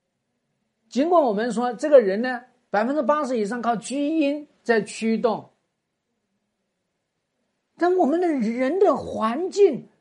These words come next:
它也会重新塑造人呐，对吧？所以，请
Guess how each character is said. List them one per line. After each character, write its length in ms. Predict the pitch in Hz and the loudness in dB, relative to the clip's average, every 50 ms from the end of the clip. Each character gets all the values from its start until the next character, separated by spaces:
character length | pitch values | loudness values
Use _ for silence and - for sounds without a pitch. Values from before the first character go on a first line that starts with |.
| _ _ _ _ | _ _ _ _
它 180 | - 262 311 | -2 -2 0
也 140 | 302 294 240 | 2 2 0
会 200 | - - 277 254 | 0 0 -4 -6
重 380 | - - - - 190 185 226 247 | -6 -8 -12 -10 -8 -6 -6 -6
新 220 | 220 277 277 269 | -6 -6 -8 -8
塑 260 | 220 - 285 294 262 | -10 -8 -6 -6 -4
造 200 | 214 233 220 190 | -4 -4 -6 -6
人 240 | 170 151 131 127 139 | -6 -8 -10 -12 -12
呐， 200 | 160 147 123 120 _ _ _ _ _ _ _ _ _ _ _ _ _ _ _ _ _ _ _ _ _ _ _ _ _ _ | -14 -14 -16 -18 _ _ _ _ _ _ _ _ _ _ _ _ _ _ _ _ _ _ _ _ _ _ _ _ _ _
对 120 | 180 170 | -8 -6
吧？ 240 | 160 147 135 127 _ _ _ _ _ _ _ _ _ _ _ _ _ _ _ _ _ _ _ _ | -6 -8 -10 -14 _ _ _ _ _ _ _ _ _ _ _ _ _ _ _ _ _ _ _ _
所 180 | _ - 269 339 | _ -2 -2 0
以， 220 | 339 285 220 160 - _ _ | 0 -2 -6 -8 -14 _ _
请 580 | - - - - 208 220 220 190 160 139 131 | -16 -12 -8 -2 0 2 2 2 0 -6 -12